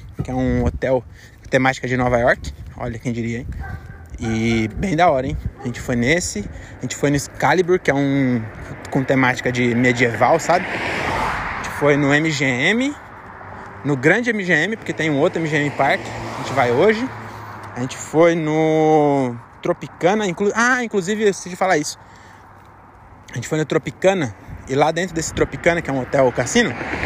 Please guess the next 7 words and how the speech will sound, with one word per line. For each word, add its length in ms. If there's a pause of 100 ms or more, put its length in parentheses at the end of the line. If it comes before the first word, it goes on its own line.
(320)
tem 240
um, 840 (720)
um 420 (800)
La-, 260
La-, 280 (140)
La-, 280 (240)
Law 380